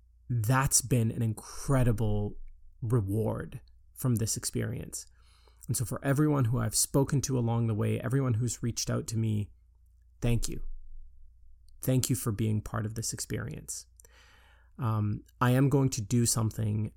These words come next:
that I haven't done up to this point, and I've, I've, I've really, <laughs> I've given this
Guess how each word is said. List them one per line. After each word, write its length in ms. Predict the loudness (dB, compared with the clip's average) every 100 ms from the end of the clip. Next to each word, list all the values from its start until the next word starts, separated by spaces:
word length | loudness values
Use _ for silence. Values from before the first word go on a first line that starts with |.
| -10
that 140 | -4 -2
I 60 |
haven't 500 | -4 -2 0 0 0
done 440 | 0 0 0 -2 -4 -6
up 140 | -8 -6
to 120 | -4
this 180 | -4 -4
point, 420 | -2 -2 -4 -8 -6
and 120 | -2
I've, 160 | -2 -4
I've, 320 | -2 -4 -4 -14 -20 -20 -20 -20 -20 -8 -4
I've 160 | -2
really, 600 | 0 6 6 8 8 6 4 0
<laughs> 580 | 0 -4 -18 -20 -6
I've 200 | 0 2
given 300 | 4 6 6
this 260 | 6 4